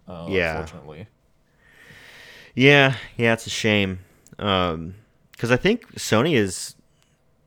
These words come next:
Speaker 2: kinda redesigned the P S five a little bit. Not really, like, completely redesigned it, but did some kind of new thing with, uh, with the model.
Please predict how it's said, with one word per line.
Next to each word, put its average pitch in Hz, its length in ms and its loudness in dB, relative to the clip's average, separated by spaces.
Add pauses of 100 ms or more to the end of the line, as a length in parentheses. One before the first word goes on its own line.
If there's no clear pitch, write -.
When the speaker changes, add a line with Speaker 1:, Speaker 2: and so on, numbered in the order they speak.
(460)
Speaker 2:
kinda 123 200 -4
redesigned 101 600 -2
the 117 40 -4
P 135 180 -6
S 127 120 -4
five 131 280 0
a 98 40 -2
little 92 260 -2
bit. 143 260 0
Not 117 180 -2
really, 113 200 2
like, 92 220 0
completely 104 480 -6
redesigned 82 560 -4
it, 85 140 -6
but 90 260 -6
did 160 200 -2
some 113 260 -4
kind 107 240 -4
of 87 100 -6
new 90 160 -4
thing 85 360 -6
with, 82 280 -10
uh, 85 300 -8
with 95 140 -12
the 90 80 -10
model. 82 480 -6